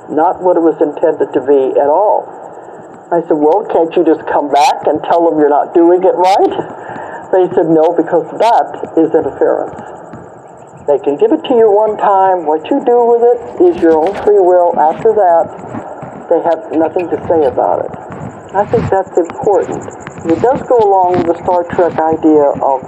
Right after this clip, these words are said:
non-interference. But something happened when the species was developing. They said if it had happened when the species was fully developed, it wouldn't have caused as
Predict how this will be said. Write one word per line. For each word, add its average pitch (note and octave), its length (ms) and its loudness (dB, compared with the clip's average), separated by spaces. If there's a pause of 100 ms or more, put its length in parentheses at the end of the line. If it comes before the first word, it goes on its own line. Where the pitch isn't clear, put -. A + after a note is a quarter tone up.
non-interference. C3 840 -2 (4000)
But - 220 -2
something C#4+ 320 0
happened E3+ 560 2 (120)
when F3+ 140 2
the E3 220 2
species A#3 640 2
was - 200 0 (120)
developing. D3+ 680 0 (880)
They F#4 120 2 (120)
said D4+ 200 2
if A3 120 2
it - 80 2
had F#3 120 4
happened B3 640 0
when G3 160 0
the F3 80 0 (160)
species G#3+ 480 0
was E3 240 2
fully B3 240 2
developed, D3+ 540 0
it G3 100 2
wouldn't F3 260 0
have - 100 -6
caused E3+ 380 -2
as D3 120 0